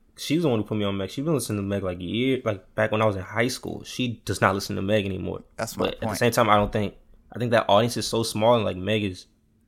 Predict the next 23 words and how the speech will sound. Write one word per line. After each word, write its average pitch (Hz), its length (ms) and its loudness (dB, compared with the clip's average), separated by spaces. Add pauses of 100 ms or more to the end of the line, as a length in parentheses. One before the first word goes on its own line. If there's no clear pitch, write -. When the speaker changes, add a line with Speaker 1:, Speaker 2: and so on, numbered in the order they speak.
(340)
Speaker 1:
giving 113 260 4
Speaker 2:
Bigger 139 200 6
Speaker 1:
up - 40 4
on 92 40 0
Speaker 2:
than 110 120 -2
Speaker 1:
that 104 60 -2
Speaker 2:
that. 98 60 4
Speaker 1:
audience. 90 200 -2
Speaker 2:
She's 120 140 -2
bigger 120 240 0
Speaker 1:
Yeah. 104 60 2
Speaker 2:
than 90 100 -6
that. 80 240 -10
Okay. 104 360 -4
Speaker 1:
I 101 120 2
don't 101 100 2
think 110 140 2
they 110 60 4
really 104 180 4
matter 101 260 4
that 92 80 -2
much 92 220 -8
anymore. 95 300 -10